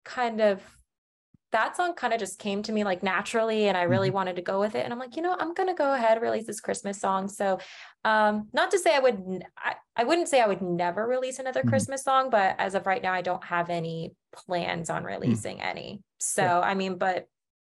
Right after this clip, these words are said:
Speaker 1: who knows? <laughs> Like
Speaker 2: Fair enough. You know, it's, it's just one of those things where you gotta
Speaker 1: Yeah.
Speaker 2: ask, because it's like,
Speaker 1: Yeah.
Speaker 2: you know, some people really get into it where it's like, "Oh, I'm gonna release a Christmas song every year." And then it's like, I did, 'cause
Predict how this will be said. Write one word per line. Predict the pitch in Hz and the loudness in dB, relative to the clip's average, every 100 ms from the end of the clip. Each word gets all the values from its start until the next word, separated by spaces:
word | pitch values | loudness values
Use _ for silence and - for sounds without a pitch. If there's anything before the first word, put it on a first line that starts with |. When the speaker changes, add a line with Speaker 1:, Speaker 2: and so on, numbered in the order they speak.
| _ | _
Speaker 1:
who | 254 214 | -2 -2
knows? | 175 170 - _ | -2 -8 -18 _
<laughs> | - | -10
Like | 190 - _ _ _ - | -10 -10 _ _ _ -2
Speaker 2:
Fair | 120 | 0
enough. | 85 - - _ _ | 0 -4 -10 _ _
You | 165 | 2
know, | 151 | 4
it's, | 139 156 156 - - - - | 4 2 0 -6 -10 -20 -16
it's | - | 0
just | 190 170 | 2 6
one | 165 | 6
of | 147 | 6
those | 139 120 | 6 4
things | 127 123 117 | 2 2 2
where | 113 | 2
you | 104 | 2
gotta | 104 98 | 2 2
Speaker 1:
Yeah. | 392 | 2
Speaker 2:
ask, | 262 - | 2 -2
because | - 110 117 113 | -2 0 0 0
it's | 113 | 0
like, | 127 113 113 - | 2 2 2 4
Speaker 1:
Yeah. | 415 453 311 | 6 6 4
Speaker 2:
you | |
know, | 143 | 2
some | 127 160 151 | 2 0 2
people | 170 147 | 0 0
really | 131 143 135 | 2 2 2
get | 113 127 | 2 2
into | 131 156 165 165 | 2 2 2 2
it | 143 | 0
where | 135 123 | 0 0
it's | 113 - | -2 -2
like, | 120 110 110 _ _ - | 0 0 -4 _ _ -4
"Oh, | 185 | -2
I'm | 180 | 0
gonna | 175 | 0
release | 170 185 180 | 2 0 0
a | 175 | -2
Christmas | - 180 175 - | -4 -6 -6 -2
song | 170 165 | 2 2
every | 170 170 175 | 2 2 2
year." | 196 165 120 110 | 4 4 4 4
And | 110 120 | 2 2
then | 123 123 123 | 2 2 0
it's | 117 - | 0 -2
like, | 113 113 - - | -4 -4 -6 -4
I | 135 | -2
did, | 127 147 143 | 2 0 0
'cause | - 160 | -2 0